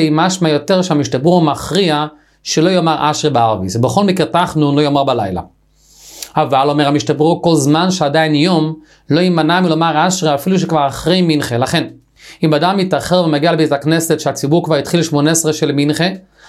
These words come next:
אז יאמר שמונה עשרה ויאמר אשרי אחר כך.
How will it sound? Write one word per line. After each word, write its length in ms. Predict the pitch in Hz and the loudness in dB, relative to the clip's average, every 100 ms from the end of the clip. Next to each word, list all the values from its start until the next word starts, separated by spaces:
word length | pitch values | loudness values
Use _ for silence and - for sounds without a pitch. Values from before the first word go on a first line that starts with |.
| - | -6
אז 220 | 151 151 147 | -2 0 0
יאמר 640 | 143 143 156 165 147 123 | 2 2 0 0 -2 -4
שמונה 340 | 117 151 143 170 | -4 -2 0 0
עשרה 240 | 185 185 | 0 0
ויאמר 420 | 156 156 175 175 | 0 2 2 2
אשרי 240 | 180 - 165 | 0 0 0
אחר 160 | 165 180 | -2 -2
כך. 320 | 117 117 | -4 -4